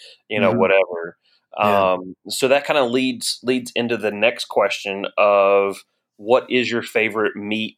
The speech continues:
Speaker 1: to cook with?
Speaker 2: Yeah. My f-, I, I, there's, I like to cook all
Speaker 1: <laughs>
Speaker 2: the meats.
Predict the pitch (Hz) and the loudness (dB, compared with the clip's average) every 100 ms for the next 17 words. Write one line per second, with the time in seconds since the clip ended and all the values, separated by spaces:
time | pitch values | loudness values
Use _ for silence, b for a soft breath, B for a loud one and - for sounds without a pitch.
0 | _ - 98 143 135 113 90 - - - | _ -10 -4 0 0 0 -4 -6 -12 -20
1 | _ _ _ _ _ - 110 104 95 - | _ _ _ _ _ -6 -2 -2 -6 -12
2 | _ b b b b - 131 160 - - | _ b b b b 0 2 2 -4 -18
3 | _ _ _ - 147 - _ _ _ 156 | _ _ _ -6 -6 -6 _ _ _ -4
4 | 214 427 - - 143 131 262 226 - - | 0 0 -2 -4 -4 0 0 0 -6 -14
5 | _ _ _ 165 220 262 214 208 208 - | _ _ _ 0 2 2 2 4 4 2
6 | - - 131 123 104 202 - _ - - | 0 4 6 6 4 -4 -8 _ -10 -10